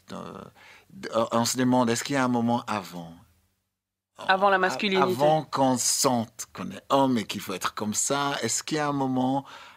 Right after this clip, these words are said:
Speaker 1: avant tout
Speaker 2: Est-ce
Speaker 1: ça ?
Speaker 2: que c'est inné ou est-ce que c'est acquis ?
Speaker 1: Et bien sûr, à la fin, c'est comme la question, est-ce que c'est inné, est-ce que c'est acquis ?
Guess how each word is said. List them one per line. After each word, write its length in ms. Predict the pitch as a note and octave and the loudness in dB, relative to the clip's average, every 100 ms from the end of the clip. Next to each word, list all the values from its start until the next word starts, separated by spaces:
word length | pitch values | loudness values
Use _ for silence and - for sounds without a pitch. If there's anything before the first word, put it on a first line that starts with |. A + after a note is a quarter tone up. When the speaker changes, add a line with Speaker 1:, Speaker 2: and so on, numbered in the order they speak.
| _ | _
Speaker 1:
avant 400 | A#2 A#2+ A#2 A#2 | 0 2 2 0
tout 180 | - - | -2 -4
Speaker 2:
Est-ce 200 | F3 - | -2 -2
Speaker 1:
ça ? 60 | G3 | -2
Speaker 2:
que 60 | |
c'est 240 | F#3+ - F#3+ | 0 2 2
inné 380 | F#3+ G3+ A3+ | 2 2 2
ou 100 | A3+ G3 | 4 2
est-ce 120 | - | 2
que 100 | G3 | -2
c'est 160 | - | 4
acquis ? 420 | F#3 F3 - F3 - | 4 4 -2 -10 -6
Speaker 1:
Et 180 | B2 B2 - - | -6 -6 -10 -12
bien 220 | G2 F2 | -6 -2
sûr, 360 | D#2 - C3 F#2 | 0 2 2 2
à 60 | |
la 100 | - | -4
fin, 260 | - B2 A2 | -2 0 0
c'est 120 | - | -2
comme 160 | - F#2+ | -4 -6
la 100 | G2 | -6
question, 300 | G2 - G2 | -6 -6 -6
est-ce 140 | G2 | -4
que 100 | A#2+ | -4
c'est 180 | - B2+ | 0 2
inné, 260 | A2+ A2+ | 4 2
est-ce 180 | B2+ - | 2 -2
que 100 | - | -6
c'est 240 | G#2 A2 G2 | -10 -8 -10
acquis ? 600 | E2 - A#2+ C3+ D3+ | -12 -8 -6 -4 -6